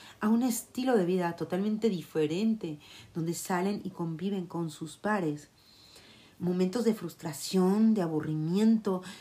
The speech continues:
sensación de soledad, alteración en nuestro descanso, en nuestro sueño y en nuestra alimentación, ya sea que esta, eh, sea, mm,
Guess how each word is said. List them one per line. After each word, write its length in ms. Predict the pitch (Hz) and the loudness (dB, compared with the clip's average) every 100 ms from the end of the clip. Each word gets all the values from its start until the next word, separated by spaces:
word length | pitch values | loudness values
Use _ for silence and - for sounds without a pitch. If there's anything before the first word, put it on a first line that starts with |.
| - | -12
sensación 720 | - 190 196 185 - 208 220 | -6 -4 -4 -6 -4 0 2
de 120 | 240 | 2
soledad, 840 | 226 190 165 160 160 175 196 185 - - _ | 0 -2 -2 0 -2 0 0 0 -6 -20 _
alteración 1200 | 180 175 - 180 175 165 - - 233 220 175 165 - - - _ - | -6 -6 -4 -2 -2 -4 -8 -6 -2 0 -2 -6 -14 -20 -20 _ -2
en 200 | 226 220 | 4 4
nuestro 400 | 214 247 - 277 | 4 2 0 0
descanso, 880 | 233 - - 233 254 240 - 170 151 - - - | 2 0 -4 -4 -2 -4 -4 -6 -6 -12 -20 -6
en 120 | 202 | -2
nuestro 360 | 202 196 185 190 | 0 0 0 0
sueño 800 | 185 240 294 277 220 180 175 185 _ - _ | 0 4 4 6 4 2 0 -4 _ -20 _
y 120 | 180 | 0
en 120 | 214 196 | 2 2
nuestra 320 | 233 233 208 | 0 -2 -4
alimentación, 800 | 180 170 156 156 - 165 151 175 | -2 -2 -2 -4 -2 -4 -2 2
ya 180 | 202 | 2
sea 460 | 196 - 175 151 - - - _ | 2 -4 -4 -4 -6 -14 -20 _
que 180 | - 156 | -10 -4
esta, 520 | 196 196 - - 151 175 _ _ _ _ _ _ | 0 0 0 -8 -8 -10 _ _ _ _ _ _
eh, 400 | 185 175 160 151 - _ _ _ _ - - | -2 0 0 -4 -10 _ _ _ _ -20 -18
sea, 640 | - - 202 190 185 175 - _ _ | -10 -2 0 2 0 -2 -8 _ _
mm, 1300 | 123 131 110 92 73 71 - _ _ _ _ _ 147 | -12 -10 -10 -10 -14 -20 -20 _ _ _ _ _ -12